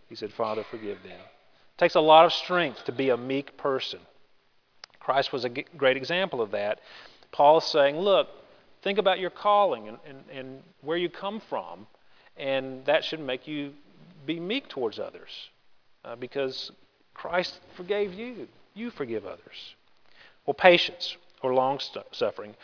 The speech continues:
Patience is the ability to endure waiting, delay, or provocation without becoming annoyed or upset, or to preserve,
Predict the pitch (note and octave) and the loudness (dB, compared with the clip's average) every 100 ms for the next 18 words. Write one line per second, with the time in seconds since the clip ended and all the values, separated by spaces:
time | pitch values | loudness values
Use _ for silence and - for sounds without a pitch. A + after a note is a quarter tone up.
0 | - - - _ _ _ _ - _ - | -20 -20 -20 _ _ _ _ -20 _ 8
1 | F3 G3+ G#3+ F3+ - E3+ F3 D3 B2 E3+ | 10 12 8 4 4 2 2 2 4 6
2 | F#3+ F#3+ F#3+ - D#3 C#3+ D3 C#3+ C3 D3+ | 6 4 -4 -2 -2 0 4 4 8 8
3 | F3 F#3 E3+ C#3+ C#3+ D#3 D#3+ D#3+ - C3+ | 8 6 6 6 8 8 6 4 2 4
4 | C3 - - F3 A3 G#3+ - C3 - C#3 | 4 2 2 4 4 2 0 -2 -2 -6
5 | C3+ B2 C#3 C#3 - D3+ D3 C3+ B2+ C3+ | -2 4 4 2 -4 -6 -6 -8 -2 2
6 | F3+ G3+ G3+ D3+ - D3+ D3+ - - F3+ | 6 6 4 -2 -2 0 0 -2 0 0
7 | A2 G2+ - - _ _ _ _ F3 G3+ | 0 -4 -12 -20 _ _ _ _ 8 10
8 | C#3+ E3+ - C#3+ C3 B2+ D3+ D3+ | 10 6 0 -6 -2 2 4 4